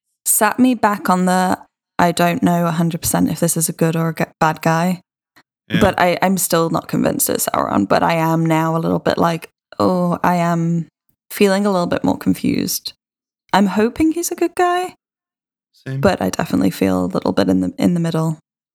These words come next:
Speaker 1: about him again. <laughs>
Speaker 2: Alternate theories have been popping up in which this is, uh, it wouldn't be lore accurate, but it would be, it could potentially be Saruman
Speaker 1: Uh.
Speaker 2: as well,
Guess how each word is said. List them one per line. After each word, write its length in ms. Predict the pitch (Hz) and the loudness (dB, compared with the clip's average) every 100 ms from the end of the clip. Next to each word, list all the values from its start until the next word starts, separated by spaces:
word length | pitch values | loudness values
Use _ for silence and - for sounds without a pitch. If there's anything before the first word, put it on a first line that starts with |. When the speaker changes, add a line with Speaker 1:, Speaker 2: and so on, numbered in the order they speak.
| - | -6
Speaker 1:
about 280 | - 175 175 | -2 0 0
him 120 | 180 | -2
again. 420 | 180 185 190 214 - | 0 2 4 2 0
<laughs> 1000 | 240 - _ _ _ - - - - - | -8 -8 _ _ _ -16 -14 -14 -16 -14
Speaker 2:
Alternate 480 | 117 135 - 147 127 - | -10 -8 -4 -4 -4 -6
theories 460 | 123 123 117 110 107 | -2 0 0 -2 -4
have 80 | 104 | -4
been 160 | 104 | -6
popping 420 | 104 95 98 107 104 | -6 -8 -6 -8 -6
up 180 | 104 _ - | -8 _ -6
in 160 | 123 110 | -4 -2
which 420 | 107 101 - - | -2 -4 -6 -6
this 380 | 117 107 110 - | -8 -6 -4 -4
is, 280 | 104 98 98 | -4 -4 -4
uh, 320 | 95 95 101 _ _ _ _ _ - | -4 -4 -8 _ _ _ _ _ -4
it 60 | |
wouldn't 260 | 139 180 147 | 0 0 0
be 100 | 135 | -2
lore 300 | 120 120 110 | 0 0 0
accurate, 500 | 104 101 107 101 101 | -2 -4 -4 -4 -2
but 280 | 101 98 95 | -2 -2 -4
it 200 | 110 98 | -6 -6
would 240 | 110 104 | -6 -6
be, 500 | 104 104 101 98 101 _ _ _ _ | -4 -4 -4 -4 -8 _ _ _ _
it 80 | 127 | -12
could 160 | - 101 | -8 -8
potentially 440 | 104 110 107 113 | -6 -4 -4 -6
be 120 | 107 | -6
Saruman 840 | 110 - 277 262 104 98 - - 110 _ _ _ _ _ _ _ - | -4 -4 -4 -6 -6 -8 -8 -12 -16 _ _ _ _ _ _ _ -10
Speaker 1:
Uh. 240 | - 214 208 | -6 -2 -2
Speaker 2:
as 160 | 113 | -4
well, 360 | 123 117 98 | -4 -4 -6